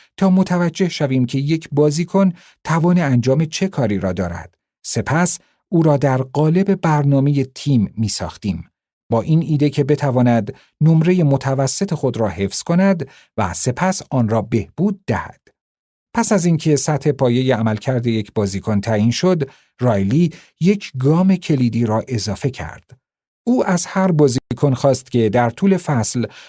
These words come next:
خروجی خود را حداقل به میزان یک درصد بهبود ببخشد.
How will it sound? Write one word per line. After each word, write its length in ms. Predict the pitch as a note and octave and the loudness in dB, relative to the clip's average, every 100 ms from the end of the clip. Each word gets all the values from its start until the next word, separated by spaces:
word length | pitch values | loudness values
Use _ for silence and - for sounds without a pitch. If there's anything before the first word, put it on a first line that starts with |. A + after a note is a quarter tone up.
| _ | _
خروجی 520 | - G3+ G#3+ - A#3 | -2 0 0 2 0
خود 260 | G3+ D3+ C#3+ | 0 0 0
را 80 | |
حداقل 640 | B2+ - F#3+ G#3 G3 G#3 G3+ | 0 -2 -2 0 0 2 2
به 120 | D#3+ | 2
میزان 340 | C#3+ B2+ D#3+ D3+ | 2 2 2 2
یک 440 | A#2+ E3+ A#3 - | 2 0 -2 -2
درصد 520 | D3+ A2+ - A#2+ A#2+ | -2 -2 -2 -2 -2
بهبود 460 | A#2 G2 - G3+ - | -4 -4 -2 -2 -2
ببخشد. 520 | G2 E2 - - | -6 -6 -10 -10